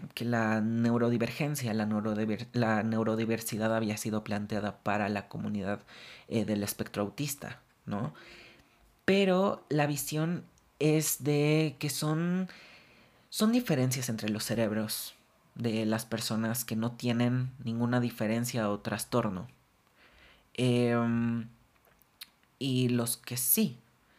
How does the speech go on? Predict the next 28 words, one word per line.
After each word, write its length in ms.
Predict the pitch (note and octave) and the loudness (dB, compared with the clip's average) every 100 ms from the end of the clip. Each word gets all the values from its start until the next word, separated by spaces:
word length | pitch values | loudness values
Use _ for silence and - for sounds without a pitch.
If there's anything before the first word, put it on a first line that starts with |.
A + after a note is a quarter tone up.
| - - - | -20 -20 -10
Así 300 | - D#3+ G#3 | -4 -2 0
se 160 | G#3+ A#3+ | 0 -2
concibe 760 | - B2 G#2+ - A2 G2 - | -2 0 0 0 -2 -4 -6
esto 260 | A2+ - G#2 | -6 -4 -6
de 80 | G2+ | -6
la 140 | F#2+ | -6
neurodivergencia, 880 | G2+ F#2 F#2+ G2 G#2 - G2 G2 - - | -6 -6 -6 -6 -8 -10 -8 -8 -10 -8
pero 280 | A#2+ A#2 A#2 - - - - _ | -6 -6 -8 -18 -20 -20 -20 _
para 180 | F3 | -4
mí 120 | F#3+ G#3+ | 0 0
es 120 | A3 | 0
algo 160 | A#3+ | -2
mucho 420 | G3 A2+ A2 - G2+ | -2 -2 -4 -4 -6
más 200 | G#2+ - | -6 -6
complejo, 500 | G2+ A2+ F#2 - - | -8 -8 -8 -10 -6
porque 320 | B2 - C3 | -6 -4 -4
¿qué 200 | F#3 G3+ | 0 2
incluye 460 | G#3 G3 D#3 C#3+ | 2 0 -2 0
la 320 | C3 A2+ A2 G#2 | 2 4 4 2
neurodiversidad? 920 | A2 A2 A2+ A2 G#2 - G2 G2+ B2+ - - - - - - | 2 2 4 2 0 -2 0 0 -2 -14 -20 -18 -20 -20 -2
Incluye 580 | D#3+ D3 D3+ D3 D3+ | -2 2 2 4 4
personas 560 | C#3 C3+ B2 B2 B2 B2 | 2 0 -2 0 2 2
que, 160 | B2+ A2 - _ _ - | 0 -8 -14 _ _ -2
eh, 240 | A2+ G2 G2 | 0 0 -2
suelen 420 | - C3 A#2+ A#2+ | -2 0 2 0
ser 140 | B2+ | 0
diagnosticadas 720 | A#2+ A2+ A2+ G#2+ A2 A2+ A2+ - | -2 0 0 -2 -4 -2 0 -2
con, 340 | - A2 A2+ | -2 -2 -2